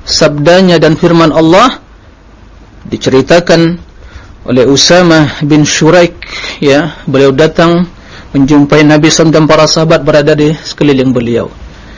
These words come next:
Apa kata Usamah bin Shuraik? "Wa ashabuhu haulahu paka'annama ala ru'usihimut tayr." Nabi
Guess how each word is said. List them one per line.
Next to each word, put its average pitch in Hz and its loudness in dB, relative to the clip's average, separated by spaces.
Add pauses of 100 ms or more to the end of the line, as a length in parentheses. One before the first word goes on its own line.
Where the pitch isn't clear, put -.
(340)
Apa 160 0
kata 143 0 (480)
Usamah 139 0
bin 131 -2
Shuraik? 131 -2 (1120)
"Wa 151 2
ashabuhu 170 0
haulahu 208 0 (640)
paka'annama 240 2
ala 190 2
ru'usihimut 180 0 (160)
tayr." 165 0 (2500)
Nabi 226 0